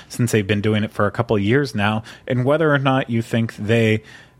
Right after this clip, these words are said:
they will, do you think they should? Personally, I wanna see them start pandering to the nineties nostalgic millennials like myself.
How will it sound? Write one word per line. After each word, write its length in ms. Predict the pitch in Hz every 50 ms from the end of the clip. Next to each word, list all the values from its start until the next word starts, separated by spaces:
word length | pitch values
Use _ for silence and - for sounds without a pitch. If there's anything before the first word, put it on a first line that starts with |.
| _ - - -
they 160 | - 120 117
will, 420 | 110 110 127 127 117 110 113 117
do 180 | - 117 104 123
you 160 | 131 127 120 110
think 260 | - 127 117 113 -
they 180 | 107 95 92
should? 520 | - - - - 160 139 95 87 90 - -
Personally, 560 | - 143 143 139 - 139 135 131 131 127 117
I 180 | - - 120 120
wanna 220 | 143 139 110 98
see 160 | - - 110
them 160 | 98 101 98 95
start 480 | - - 113 104 101 107 - - -
pandering 580 | - - - 123 123 117 110 110 107 104 104 104
to 100 | - -
the 120 | 110 101 95
nineties 540 | 95 98 110 117 120 117 117 117 110 - -
nostalgic 540 | 107 - - - 107 104 101 - 101 -
millennials 640 | - 98 90 95 98 110 127 127 110 101 98 95 -
like 160 | 107 98 92 -
myself. 640 | 101 95 - - - 135 139 147 120 113 113 -